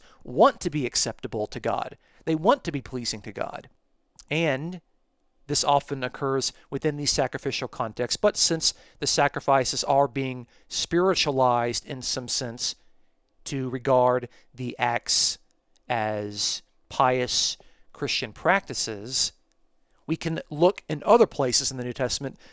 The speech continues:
to see this sort of language of things that are acceptable, things that are pleasing, and we could do some word studies to see if God remains to be the object of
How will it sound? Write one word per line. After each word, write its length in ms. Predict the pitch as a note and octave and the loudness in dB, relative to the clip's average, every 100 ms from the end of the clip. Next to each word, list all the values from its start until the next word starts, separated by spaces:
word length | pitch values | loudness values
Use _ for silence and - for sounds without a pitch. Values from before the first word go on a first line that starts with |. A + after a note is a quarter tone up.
| - | -6
to 80 | D#3 | 0
see 360 | - - F#3+ | 0 0 -2
this 200 | F3 D#3+ | -2 0
sort 280 | - - D3 | 0 2 0
of 100 | C3+ | 0
language 540 | B2+ D#3 D3+ C3 B2 - _ - | 4 4 4 -2 -2 -6 _ -4
of 160 | C#3+ | -4
things 400 | - D3+ D3 C3+ | 0 -2 -2 -4
that 120 | C3+ | -2
are 280 | B2+ B2+ B2+ - _ - | 2 2 2 -2 _ -10
acceptable, 1040 | D3+ - - D#3+ - C#3+ C#3+ C#3 C#3 C3+ - _ - | -4 0 4 2 2 0 4 4 4 2 -4 _ -6
things 260 | D#3 D3+ D3 | -4 -2 0
that 100 | C3+ | 0
are 100 | C3 | 0
pleasing, 720 | - D3+ D3+ C3 B2+ C3 D#3+ | -2 -4 -2 -2 -4 -8 -10
and 80 | |
we 60 | B2+ | -10
could 160 | C3 A2+ | -10 -8
do 140 | C3 | -6
some 240 | - A#2 A#2+ | -4 -6 -4
word 240 | C#3 C#3+ | -2 -2
studies 520 | - B2+ A#2 A#2 A#2 - - _ - | -4 -4 -4 -4 -8 -12 -18 _ -6
to 80 | C#3+ | -2
see 600 | - C#3+ B2+ C3 B2+ - _ _ _ | 0 -2 -4 -6 -8 -12 _ _ _
if 240 | D3+ D3+ - | 2 2 4
God 420 | D3 C3+ C3+ B2+ - - | 8 8 8 4 -6 -10
remains 720 | C#3 C#3 C3 D#3+ E3 E3 - | -6 -4 -2 -2 -2 -2 -4
to 80 | C#3 | -4
be 140 | C#3 | -6
the 180 | C3+ C#3+ | -6 0
object 520 | B2+ C3 - B2+ - - - _ | 2 2 0 -4 -6 -14 -20 _
of 380 | - B2+ B2+ A#2 | -2 0 0 -2